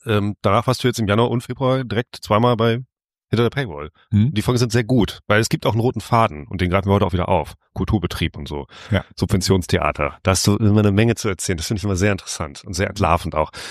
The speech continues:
Speaker 2: Mhm.
Speaker 1: Findet übrigens auch ein naher, naher Verwandter von mir, den ich jetzt am Wochenende mit meinem Sohn auch besucht hab, ähm,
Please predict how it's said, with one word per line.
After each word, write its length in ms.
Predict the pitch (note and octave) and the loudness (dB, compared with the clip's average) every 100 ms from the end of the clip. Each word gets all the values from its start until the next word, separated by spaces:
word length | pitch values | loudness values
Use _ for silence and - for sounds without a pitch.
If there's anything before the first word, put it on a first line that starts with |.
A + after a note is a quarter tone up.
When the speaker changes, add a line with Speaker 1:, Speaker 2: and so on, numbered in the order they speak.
| - | -2
Speaker 2:
Mhm. 100 | G2+ | 0
Speaker 1:
Findet 220 | A#2+ F3+ | 2 2
übrigens 240 | B2+ C3 | 2 2
auch 340 | - B2+ C3+ - _ _ _ _ _ _ _ | 4 2 2 -6 _ _ _ _ _ _ _
ein 300 | G#2 G#2 A2 _ | 0 2 0 _
naher, 400 | G#2 G2+ A#2 C3 | -4 2 2 4
naher 240 | B2 D3+ | 4 4
Verwandter 280 | C3 A#2 D3 | 2 0 0
von 180 | - F2+ | -6 -6
mir, 280 | F#2+ D3 - _ _ - | -4 -4 -8 _ _ -6
den 100 | F2+ | -6
ich 60 | |
jetzt 160 | G#2 G2 | -6 -8
am 80 | F#2 | -6
Wochenende 280 | G#2 G2 | -4 -4
mit 120 | F2+ F2 | -4 -4
meinem 160 | F2 | -4
Sohn 180 | E2 G#2+ | 0 0
auch 60 | F#2+ | 0
besucht 340 | F2 G2+ - | -4 -8 -6
hab, 180 | E2 - - | -6 -6 -2
ähm, 400 | F#2+ F2+ F2+ | 0 0 -2